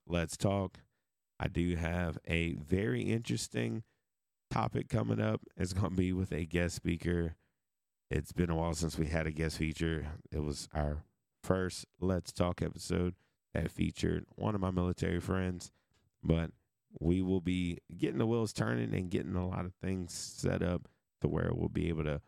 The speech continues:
land some really, really, really good options within the spectrum. So please be ready, stay tuned, and furthermore, make sure you reach out, keep everybody intact.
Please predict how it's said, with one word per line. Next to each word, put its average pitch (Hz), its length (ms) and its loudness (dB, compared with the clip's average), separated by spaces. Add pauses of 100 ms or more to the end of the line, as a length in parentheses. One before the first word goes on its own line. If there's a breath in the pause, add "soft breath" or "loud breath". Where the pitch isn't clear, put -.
(500 soft breath)
land 82 600 0
some 80 420 -4
really, 85 500 2
really, 82 260 2
really 80 280 0
good 80 180 0
options - 560 -6 (1200)
within 82 560 2
the 76 100 0
spectrum. 73 600 -4 (680)
So 76 360 0
please 98 480 2 (340)
be 90 180 2
ready, 90 500 2 (180)
stay - 460 -2
tuned, 76 500 -2 (500)
and 78 440 0
furthermore, 101 800 2 (720)
make - 220 0
sure - 480 2 (160)
you 92 140 4
reach 92 320 0
out, 87 280 4 (800)
keep - 240 0
everybody 85 540 2
intact. 80 460 0